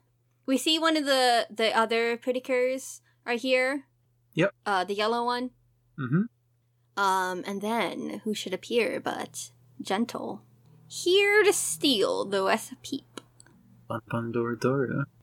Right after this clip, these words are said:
Speaker 1: She has stolen it, and now the chicken tastes weird. I hate when my chicken tastes weird.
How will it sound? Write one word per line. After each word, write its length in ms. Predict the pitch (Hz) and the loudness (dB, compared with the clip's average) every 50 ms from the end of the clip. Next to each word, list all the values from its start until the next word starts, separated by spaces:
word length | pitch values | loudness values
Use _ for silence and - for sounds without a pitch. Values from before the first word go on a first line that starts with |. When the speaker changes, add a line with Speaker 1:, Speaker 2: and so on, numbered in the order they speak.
| _ _ | _ _
Speaker 1:
She 180 | - - 226 | -8 -2 0
has 140 | 214 208 214 - | 0 0 0 -2
stolen 720 | - - - - - - 339 311 285 254 226 202 190 185 | -4 -2 -2 -4 0 0 0 2 2 0 0 -2 -4 -6
it, 340 | 175 117 - - - - - - | -8 -10 -10 -12 -14 -14 -12 -10
and 120 | - 202 208 | -10 -6 -2
now 200 | 226 226 233 226 | 2 2 2 2
the 100 | 220 220 214 | 2 -2 -4
chicken 420 | - - 269 254 - 240 233 220 | -4 -6 -4 -2 -2 -2 -2 -2
tastes 340 | 214 240 233 214 214 - - 208 | 0 0 -2 -2 -2 -4 -8 -6
weird. 440 | 196 185 180 - 170 165 - 208 - _ _ _ _ | -4 -4 -4 -4 -6 -8 -10 -12 -14 _ _ _ _
I 40 | 202 | -4
hate 200 | 208 233 226 226 | 2 4 4 4
when 120 | - 214 196 | 4 0 0
my 120 | 190 185 180 | 0 0 0
chicken 340 | - - - - 175 180 | -2 -4 -4 -4 -4 -4
tastes 300 | 175 - 175 180 - - | -2 -2 -4 -4 -2 -2
weird. 380 | 196 185 - - - 73 87 - | -2 -2 -2 -2 -4 -6 -8 -12